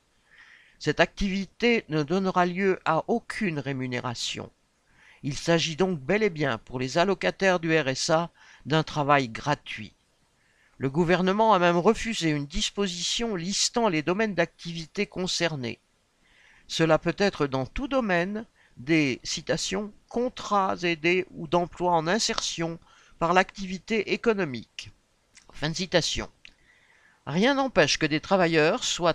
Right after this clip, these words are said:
ainsi mis à disposition gratuitement pour les patrons, du public ou du privé. Le refus ou l'impossibilité d'effectuer ces heures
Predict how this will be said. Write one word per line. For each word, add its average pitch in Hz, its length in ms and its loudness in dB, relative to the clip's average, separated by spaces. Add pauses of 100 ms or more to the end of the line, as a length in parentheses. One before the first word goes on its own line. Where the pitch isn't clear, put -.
(140)
ainsi 196 320 0
mis 202 240 -2
à 156 60 2
disposition 175 720 -4
gratuitement 214 680 0
pour 156 160 -4
les 156 120 -2
patrons, 135 600 -4
du 165 180 -10
public 131 520 -6 (160)
ou 185 80 -8
du 175 120 -4
privé. 117 460 -8 (960)
Le 147 140 4
refus 190 600 4
ou 131 100 -10
l'impossibilité 170 880 -2
d'effectuer 156 480 -2
ces 151 320 -2
heures 185 280 2